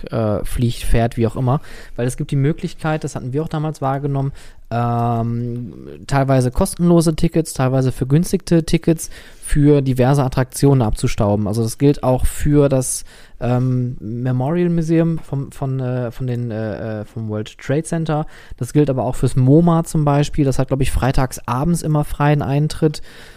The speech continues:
Ähm, also da gibt's unglaublich viele Dinge, die man machen kann, wenn man sich gut vorbereitet. Und wir haben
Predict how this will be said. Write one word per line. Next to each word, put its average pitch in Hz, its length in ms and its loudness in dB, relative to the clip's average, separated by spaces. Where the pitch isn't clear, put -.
Ähm, 135 300 2
also 135 120 2
da 143 100 4
gibt's 151 300 0
unglaublich 170 540 0
viele 170 600 0
Dinge, 151 280 0
die 151 80 -2
man 135 140 0
machen 135 260 -2
kann, 147 180 0
wenn 143 80 4
man 143 120 4
sich 135 160 -2
gut 143 160 -2
vorbereitet. 113 580 0
Und 117 160 -8
wir 123 100 0
haben 131 180 -2